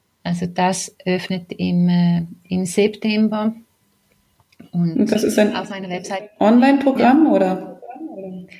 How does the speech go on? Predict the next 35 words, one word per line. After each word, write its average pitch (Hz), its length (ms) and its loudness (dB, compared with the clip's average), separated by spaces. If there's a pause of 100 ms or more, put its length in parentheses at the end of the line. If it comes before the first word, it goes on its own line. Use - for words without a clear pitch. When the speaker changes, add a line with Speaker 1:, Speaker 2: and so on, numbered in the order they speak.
(300)
Speaker 1:
Äh, 196 300 2 (200)
es 220 160 -4
ist, 247 180 -4
es 226 140 -8
läuft 214 320 -4
online 294 480 -4
ab. 262 240 -6
Speaker 2:
Mhm. 220 460 2
Speaker 1:
Wir 226 220 -6
treffen 220 380 -6
uns 240 240 -6
da 208 380 -14
einmal 196 720 -10
pro 190 220 -10
Woche. 233 380 -8 (460)
Speaker 2:
Mhm. 233 680 2
Speaker 1:
Die 220 100 -2
Leute, 214 460 -4 (320)
die, 196 340 -2
die 185 100 -6
Frauen, 190 280 -6
die 202 60 -2
bekommen 190 420 -6
aber 185 120 -6
von 185 180 -8
mir 185 360 -6
Unterlagen, 226 760 0
die 190 160 -2
sie 185 420 2
führen 262 420 0
müssen 277 500 -2
Speaker 2:
Mhm. 240 340 4
Speaker 1:
unter 247 240 -2
der 240 160 -6
Woche, 240 480 -2